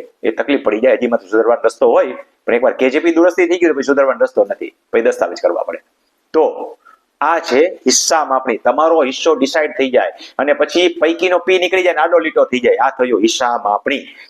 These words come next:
તો આપણે અહીંયા અગત્યના કેટલાક શબ્દો સમજી ગયા, હિસ્સા માપણી, પૈકી શબ્દ એટલે શું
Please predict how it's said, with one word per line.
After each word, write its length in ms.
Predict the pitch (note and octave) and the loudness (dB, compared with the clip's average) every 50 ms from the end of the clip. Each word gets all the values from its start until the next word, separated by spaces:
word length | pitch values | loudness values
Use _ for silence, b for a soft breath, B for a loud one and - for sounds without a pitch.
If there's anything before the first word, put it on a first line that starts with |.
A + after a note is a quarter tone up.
| B - | B -2
તો 80 | B2 | 0
આપણે 260 | - A2+ A#2 C3+ C#3+ B2+ | 0 0 0 0 0 0
અહીંયા 240 | A2+ A#2+ C3 C3+ | 0 0 -2 -2
અગત્યના 360 | B2 A2 C3+ C3+ - C#3+ C3 A#2+ | 0 0 -2 0 0 -2 -4 -4
કેટલાક 260 | - - A2+ A2+ - | -8 -4 -6 -4 -2
શબ્દો 260 | - - - - - | -2 -4 0 -2 -2
સમજી 260 | - C#3 D#3+ E3+ D#3+ | -2 -2 -2 -2 -2
ગયા, 360 | A#2 A2+ B2 C3+ C#3 - - _ _ _ - | 0 2 0 0 -2 -6 -18 _ _ _ -10
હિસ્સા 220 | G#2 G2 - C3 B2 | -8 -6 -4 -4 -2
માપણી, 360 | B2+ B2+ B2 D3 D#3 E3+ F3+ | -2 -4 -4 -2 -4 -6 -6
પૈકી 640 | - - C3 A#2 A2+ A2+ C#3 C#3+ D#3+ E3+ - - _ _ _ - | -4 -2 -2 -2 0 0 0 2 2 0 -2 -4 _ _ _ -8
શબ્દ 200 | - C3+ B2 B2+ | -8 -6 0 0
એટલે 260 | C3+ C3 C3 - C#3 C#3 | 0 0 2 0 -2 -2
શું 340 | - D#3+ D#3+ E3+ E3+ - | 0 0 0 0 -2 -4